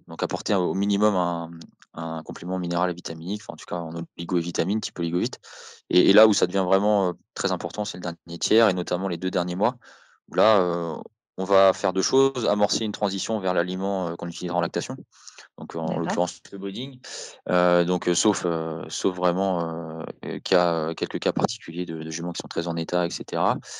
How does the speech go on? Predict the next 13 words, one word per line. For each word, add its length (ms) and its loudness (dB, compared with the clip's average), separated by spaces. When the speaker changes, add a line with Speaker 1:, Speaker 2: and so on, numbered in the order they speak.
Speaker 1:
Mais, 200 0
euh, 120 4
voilà, 260 2
donc 200 -2
on 60 -18
va 160 -2
mettre 220 -6
en 60 -4
place 200 -2
cet 180 -2
aliment 460 -4
et, 180 2
euh, 80 2